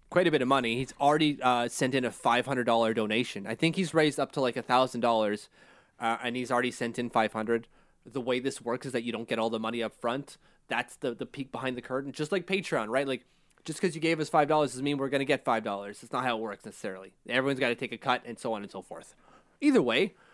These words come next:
this guy keeps going after Brendan. Like, "Why are you, why are you going, like, pra-, uh, praising yourself? Oh, Lord, Brendan Burke sent in five hundred dollars." Because he did. Because he's trying to show that he's supporting covid nineteen like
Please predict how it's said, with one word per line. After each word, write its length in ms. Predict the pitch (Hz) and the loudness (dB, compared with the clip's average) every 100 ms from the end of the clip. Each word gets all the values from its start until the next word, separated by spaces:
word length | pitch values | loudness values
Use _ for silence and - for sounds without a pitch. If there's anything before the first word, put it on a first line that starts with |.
| _ _ | _ _
this 260 | 156 359 - | 2 2 4
guy 180 | 311 320 | 2 2
keeps 240 | - 254 | 2 2
going 240 | - 247 254 | 4 6 6
after 200 | 226 180 | 2 2
Brendan. 280 | 185 220 | 4 4
Like, 140 | 147 139 | 2 2
"Why 140 | 226 | 2
are 100 | 302 | 2
you, 220 | 330 330 - - - | 2 -2 -6 -14 -18
why 360 | 160 226 320 349 | -6 -2 0 0
are 140 | 330 | -2
you 200 | 285 294 | -4 -4
going, 320 | 220 269 277 | 0 4 4
like, 240 | 254 208 196 196 | 2 -4 -4 -10
pra-, 180 | - 196 | -8 -2
uh, 60 | 175 | -2
praising 440 | 175 247 294 277 | 2 2 4 2
yourself? 360 | 269 240 269 185 | 0 4 4 4
Oh, 420 | 151 262 302 302 285 | 4 4 6 4 4
Lord, 360 | 285 269 196 - - - | 4 4 0 -6 -18 0
Brendan 340 | 202 269 262 | 2 2 2
Burke 240 | 269 254 | 2 2
sent 180 | - 220 | 0 -2
in 100 | 233 | -2
five 280 | 190 240 233 | 2 2 2
hundred 140 | 226 | 2
dollars." 500 | 220 247 151 110 - - - - - _ _ | 4 4 4 0 -8 -20 -20 -20 -20 _ _
Because 320 | 330 320 392 | -4 0 0
he 140 | 370 403 | 2 2
did. 300 | 403 440 170 _ _ _ _ - | 2 2 -2 _ _ _ _ -8
Because 260 | 277 339 330 | 0 2 2
he's 160 | 294 | -2
trying 260 | - 349 330 | 0 0 0
to 100 | 320 | 0
show 220 | 311 349 | 2 2
that 140 | 294 226 | 2 2
he's 180 | 262 | 2
supporting 480 | 330 - - 339 349 | 0 -2 0 2 2
covid 320 | 226 302 330 | 0 0 0
nineteen 440 | 254 294 220 320 262 | 0 0 2 0 2
like 220 | 214 | 0